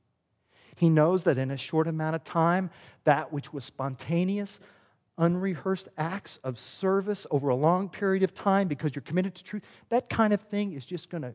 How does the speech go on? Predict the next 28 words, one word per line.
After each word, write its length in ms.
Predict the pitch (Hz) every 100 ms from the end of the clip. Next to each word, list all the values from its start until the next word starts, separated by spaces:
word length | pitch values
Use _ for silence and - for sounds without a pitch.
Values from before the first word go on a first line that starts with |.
| 139
give 320 | 123 196 185
way 360 | 170 147 139 131 _ _ -
to 320 | 160 135 127 _ _
routine 880 | 135 175 175 - 156 139 120 120 110 - _ _ _ _
and 320 | 131 123 113
rote 420 | 131 143 151 - - _ _ _
religious 760 | 135 120 120 139 123 147 - - _ _ _ 120
deeds 460 | 131 117 113 110 - _ -
where 120 | 131
you 140 | 113
just 300 | 113 123 107 -
come 320 | - 170 156 151
up 300 | 147 - _ _ _ _
and 160 | 110 -
show 460 | - 175 160 147
up 260 | 147 143 _ _ _ -
and 140 | 110
sing 420 | - - 156 143 139
up 300 | 139 131 _ _ _ _
and 200 | 120 113
then 160 | 123 127
you 120 | 123
just 320 | 120 143 135 131
leave, 420 | 117 113 113 -
and 140 | 110
it 140 | 117 -
just 240 | 135 -
becomes, 840 | 123 - 135 120 117 117 - -